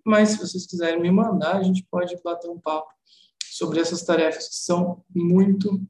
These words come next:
úteis, tá? Muito úteis. Então, a primeira tarefa é reunir com a equipe. Vocês vão mandar assistir essa aula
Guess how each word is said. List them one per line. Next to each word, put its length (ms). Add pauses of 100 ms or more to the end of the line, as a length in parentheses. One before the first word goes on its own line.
(200)
úteis, 340 (460)
tá? 460
Muito 260
úteis. 540 (960)
Então, 140
a 80
primeira 280
tarefa 520
é 40
reunir 680
com 140
a 120
equipe. 640 (1200)
Vocês 220
vão 80
mandar 720 (100)
assistir 560
essa 300
aula 480